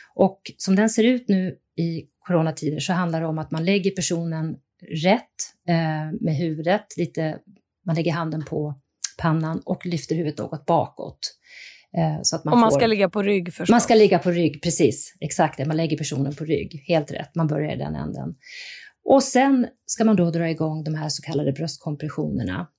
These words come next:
Speaker 1: Och det gör man då genom att lägga, eh, ena handflatan mellan, ja, ungefär mellan bröstvårtorna på,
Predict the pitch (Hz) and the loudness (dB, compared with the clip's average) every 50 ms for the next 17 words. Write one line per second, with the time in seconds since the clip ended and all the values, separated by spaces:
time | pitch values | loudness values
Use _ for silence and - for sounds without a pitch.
0 | _ _ _ - 196 190 247 262 240 220 233 233 233 226 214 208 180 180 175 170 | _ _ _ 2 4 6 6 6 6 6 6 6 6 4 4 2 2 0 0 -2
1 | 160 156 156 151 147 _ - - _ _ _ - - 147 165 160 147 - - 156 | -2 -2 -4 -4 -6 _ -16 -20 _ _ _ -10 -6 -4 -2 -2 -2 -2 -4 -2
2 | 160 160 - - _ _ _ _ _ _ _ _ - 160 156 156 151 - - 160 | -2 -2 -4 -6 _ _ _ _ _ _ _ _ -6 -4 -4 -4 -4 -4 -4 -2
3 | 160 165 160 139 165 156 160 151 - 165 156 147 - 156 156 160 156 - _ - | -2 -2 -4 -4 -6 -8 -8 -4 -2 -2 -2 0 0 -2 -4 -4 -4 -8 _ -6
4 | 170 165 170 170 180 180 160 156 156 156 160 160 160 160 156 - - 190 196 214 | -2 -2 0 2 2 0 0 0 -2 -4 -4 -4 -6 -8 -8 -2 2 4 4 4
5 | 214 - 180 175 185 180 175 175 175 180 156 196 202 202 - - 170 175 165 151 | 4 4 2 2 2 0 0 -2 -4 -4 -4 -4 -6 -6 -6 -6 -4 -4 -2 -2
6 | 139 - 147 143 143 - - - - - 135 | -4 -4 -4 -4 -6 -6 -8 -8 -8 -8 -8